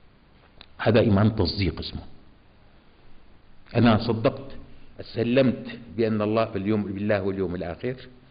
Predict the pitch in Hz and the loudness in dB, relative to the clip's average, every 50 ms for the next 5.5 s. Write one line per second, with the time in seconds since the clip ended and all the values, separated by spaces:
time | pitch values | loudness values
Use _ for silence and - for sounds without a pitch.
0 | - - - - - - 107 - - 135 101 107 175 170 - - - - - - | -20 -20 -20 -16 -8 -6 -4 -2 -2 -2 -2 0 -2 -2 -2 -4 -16 -18 -20 -20
1 | - - - - - 110 104 98 98 - - 98 95 101 95 95 92 90 101 98 | -20 -20 -20 -14 -8 -6 -6 -4 -4 -6 -8 -8 -8 -6 -4 -4 -4 -6 -6 -4
2 | - 117 117 113 110 - - 98 92 - 110 107 101 90 80 78 76 73 71 - | -2 -2 -2 -2 -2 -6 -8 -10 -12 -8 -6 -6 -6 -6 -6 -8 -10 -12 -12 -14
3 | - - - - - - - - - - - - - - _ _ _ _ _ _ | -16 -18 -18 -18 -20 -20 -20 -20 -20 -20 -20 -20 -20 -20 _ _ _ _ _ _
4 | _ _ _ _ _ _ _ _ _ _ _ _ _ _ _ - - 123 117 127 | _ _ _ _ _ _ _ _ _ _ _ _ _ _ _ -12 -4 0 2 2
5 | 139 139 - 156 135 120 113 98 92 - | 2 2 0 0 0 2 2 2 2 0